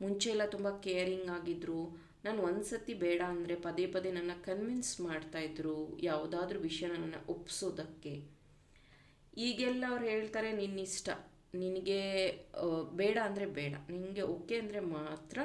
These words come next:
ಆ, ನಾನು ಓಕೆ, ನಾನು ಬಲವಂತ ಮಾಡಲ್ಲ ಯಾವ ವಿಷಯದಲ್ಲೂ ಅಂತ. ಅದೂ ಸಹ ನಿಮ್ಗೆ ಎಲ್ಲೋ ಒಂದು ರೀತಿ ಕೋಪ ತರಿಸ್ತಾ ಇದೆ, ಎಲ್ಲೋ ಒಂದು ರೀತಿ ಕನ್ಫ್ಯೂಷನ್ ಕ್ರಿಯೇಟ್ ಮಾಡ್ತಿದೆ.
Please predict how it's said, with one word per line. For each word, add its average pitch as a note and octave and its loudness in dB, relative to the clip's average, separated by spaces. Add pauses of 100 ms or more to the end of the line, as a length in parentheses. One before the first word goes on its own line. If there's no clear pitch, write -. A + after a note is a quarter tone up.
(680)
ಆ, E3 -2 (500)
ನಾನು D#3+ 0
ಓಕೆ, D#3 2
ನಾನು E3 -2
ಬಲವಂತ F3+ 2
ಮಾಡಲ್ಲ E3+ 2
ಯಾವ D#3 2
ವಿಷಯದಲ್ಲೂ D3 -4
ಅಂತ. - -8 (600)
ಅದೂ F#3+ 4
ಸಹ B3 0
ನಿಮ್ಗೆ G#3 4
ಎಲ್ಲೋ E3+ 6
ಒಂದು G3 2
ರೀತಿ F3 0
ಕೋಪ E3+ 4
ತರಿಸ್ತಾ D3+ -2
ಇದೆ, D3 -2
ಎಲ್ಲೋ F#3+ 6
ಒಂದು G3 4
ರೀತಿ F#3 0
ಕನ್ಫ್ಯೂಷನ್ A#3 0
ಕ್ರಿಯೇಟ್ F3 2
ಮಾಡ್ತಿದೆ. D3+ -6